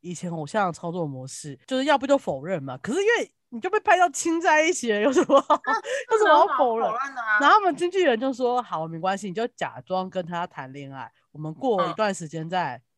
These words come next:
Speaker 1: 分手。”
Speaker 2: 啊，分手。
Speaker 1: 然后他要帮他营造成一个温暖
Speaker 2: 暖男形象。
Speaker 1: 暖男形象。但是何群本人是一个嘴贱到不行的人。
Speaker 2: 超讨厌的那种。
Speaker 1: 然后陈小诗是那种，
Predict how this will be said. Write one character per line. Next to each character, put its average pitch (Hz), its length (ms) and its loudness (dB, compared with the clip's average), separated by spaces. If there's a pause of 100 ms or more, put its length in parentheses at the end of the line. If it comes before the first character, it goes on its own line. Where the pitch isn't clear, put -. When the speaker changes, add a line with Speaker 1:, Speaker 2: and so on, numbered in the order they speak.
Speaker 1:
分 156 260 -8
手。” - 60 -8
Speaker 2:
啊， 185 40 -4
分 185 80 -10
手。 - 180 -8 (200)
Speaker 1:
然 220 100 -4
后 269 40 2
他 302 60 6
要 311 80 4
帮 277 240 4
他 214 60 -4
营 190 180 -8
造 226 240 2
成 160 240 -10
一 165 140 -12
个 147 460 -8 (100)
温 277 380 0
暖 156 340 -2
Speaker 2:
暖 220 240 4
男 214 140 4
形 233 160 -4
象。 269 240 2 (100)
Speaker 1:
暖 214 240 0
男 208 240 0
形 196 300 -8
象。 208 240 -2 (180)
但 370 140 2
是 381 160 2
何 240 160 4
群 233 200 -2
本 196 140 -2
人 165 140 -4
是 240 100 -10
一 247 40 -8
个 208 120 -2
嘴 139 240 -10
贱 185 200 -4
到 180 120 2
不 170 100 -2
行 131 220 -8
的 127 100 -14
人。 - 140 -20 (240)
Speaker 2:
超 294 240 4
讨 247 200 2
厌 226 100 0
的 202 80 -2
那 190 140 -4
种。 180 140 -12 (120)
Speaker 1:
然 277 100 2
后 427 140 8
陈 392 140 2
小 269 180 4
诗 214 80 -10
是 277 140 -4
那 294 140 0
种， 165 300 -4